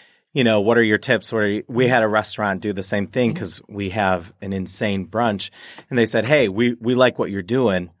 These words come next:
Speaker 1: We're not your direct competition. Kinda talk to me about, like, what you're doing, why you're doing what you're doing and stuff like that." And it's easy to help. And that fosters that sense of, like, we may be competition down the road, but, like, we're friends now,
Speaker 2: Right.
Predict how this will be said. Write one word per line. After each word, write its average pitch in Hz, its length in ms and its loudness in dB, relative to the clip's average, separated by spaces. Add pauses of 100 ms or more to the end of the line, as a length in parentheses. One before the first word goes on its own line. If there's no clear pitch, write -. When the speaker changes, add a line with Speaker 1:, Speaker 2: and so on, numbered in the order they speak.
(100)
Speaker 1:
We're 131 160 0
not 131 340 2
your 113 200 -8
direct 98 280 -2
competition. 95 600 -8 (360)
Kinda 139 280 4
talk 127 280 2
to 127 80 -2
me 107 120 4
about, 101 340 2
like, 113 240 0
what 123 160 4
you're 117 120 0
doing, 104 280 0
why 98 160 4
you're 98 160 0
doing 98 240 -2
what 95 140 -2
you're 95 100 -6
doing 92 200 -4
and 85 80 -10
stuff - 180 -8
like 98 80 -8
that." 98 180 -4 (320)
And 123 80 0
it's - 220 0
easy 139 320 2
to 123 80 4
help. 120 380 0
And 123 140 -2
that 113 180 0
fosters 131 600 0
that 101 320 2
sense 107 340 -2
of, 101 120 -2
like, 95 220 0 (680)
we 170 120 4
may 147 180 6
be 123 160 2
competition 110 640 -2
down 92 180 0
the 95 80 -4
road, 113 300 4
but, 123 80 -4
like, 107 280 0
we're 131 220 2
friends 98 400 0
now, 98 200 0
Speaker 2:
Right. - 100 -14